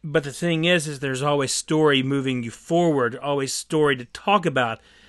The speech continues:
things that happen that we need to discuss. This happened here, this happened there. Oh no, what's gonna happen? You're on the edge of your seat the entire three hours,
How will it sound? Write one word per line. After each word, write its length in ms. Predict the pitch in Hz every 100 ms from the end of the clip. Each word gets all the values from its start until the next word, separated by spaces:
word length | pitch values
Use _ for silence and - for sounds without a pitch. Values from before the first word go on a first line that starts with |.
| _
things 340 | - 165 156 139
that 160 | 131
happen 600 | 123 190 190 170 139 123
that 160 | 127 120 _
we 240 | 156 151
need 240 | 156 143 131
to 80 | 127
discuss. 680 | 123 - - 262 143 - - - - - _
This 280 | 151 214 -
happened 400 | 196 165 139 131
here, 340 | - 240 160
this 220 | 147 156
happened 360 | - 139 139 143
there. 300 | 247 196 139 - - - -
Oh 180 | 190 190
no, 260 | 214 202
what's 380 | 143 151 170 -
gonna 200 | 170 160
happen? 580 | 151 233 208 - 110 127
You're 320 | 143 139 147
on 200 | 143 147
the 100 | 143
edge 180 | 156 175
of 60 | 190
your 120 | 196
seat 440 | - 139 127 131 - _ _ _ _ _
the 220 | 139 123
entire 640 | 120 120 - 208 208 208 190
three 300 | - 143 123
hours, 560 | 110 110 107 104 -